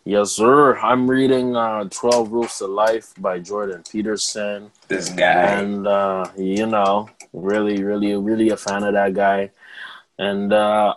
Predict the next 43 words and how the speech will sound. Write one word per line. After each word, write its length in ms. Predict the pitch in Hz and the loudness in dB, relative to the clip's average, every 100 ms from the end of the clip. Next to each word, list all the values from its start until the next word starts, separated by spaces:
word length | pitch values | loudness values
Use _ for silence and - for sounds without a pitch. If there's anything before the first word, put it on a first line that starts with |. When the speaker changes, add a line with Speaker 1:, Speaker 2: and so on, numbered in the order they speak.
| - | 2
Speaker 1:
I 160 | 113 110 | 2 2
just 500 | 104 104 123 123 - | -4 2 2 2 0
finished 340 | 120 117 - | -2 -2 -4
Forty-eight 440 | 110 107 104 101 | -2 -2 0 -2
Laws 240 | 92 95 92 | -2 -4 -4
of 100 | 90 | -8
Power. 440 | - 92 95 90 87 | -4 -2 0 -4 -8
So 420 | - 90 87 87 | -8 -6 -6 -6
Speaker 2:
Okay. 220 | 101 90 92 | -6 -2 -4
Speaker 1:
I'm 320 | - - 90 | -6 -12 -16
feeling, 460 | - 101 101 92 92 - _ - - _ | -8 -6 -6 -8 -12 -20 _ -20 -20 _
I'm 100 | 95 | -10
feeling 320 | 95 127 123 113 | 0 2 2 0
good 140 | 113 | 2
about 260 | 110 107 104 | 4 4 2
the 100 | 98 | -2
reading 320 | 101 101 101 | -4 -6 -6
list. 420 | 101 98 98 - | -4 -4 -4 -6
And, 340 | 95 92 90 87 | -8 -8 -8 -8
uh, 60 | |
you 160 | 90 98 | -8 -6
know, 100 | 101 | -2
that, 260 | 113 - 95 | -2 -2 -6
that 140 | 101 - - - - - | -8 -10 -20 -20 -20 -6
Antidote 420 | 117 131 151 156 147 | -2 0 2 0 0
to 60 | |
Chaos 380 | - 151 156 151 | 0 2 2 0
book 320 | 147 156 160 120 | -2 -2 -2 -6
by 180 | 117 | -6
Jordan 300 | 113 127 127 | -4 -6 -6
Peterson, 400 | 120 123 123 123 | -6 -6 -6 -10
Twelve 280 | 117 117 117 | -8 -6 -6
Rules 240 | 117 117 110 | -6 -8 -8
of 100 | 107 | -2
Life, 300 | 120 117 104 | 0 0 -4
I 160 | 110 | -8
highly 320 | 101 104 107 | -4 -6 -4
recommend. 480 | 104 101 95 95 92 | -6 -10 -12 -20 -20
It's 80 | 87 | -20
a 40 | |
good, 160 | 90 92 | -20 -20
solid 380 | - 95 90 85 | -12 -10 -10 -14
book, 200 | 82 | -18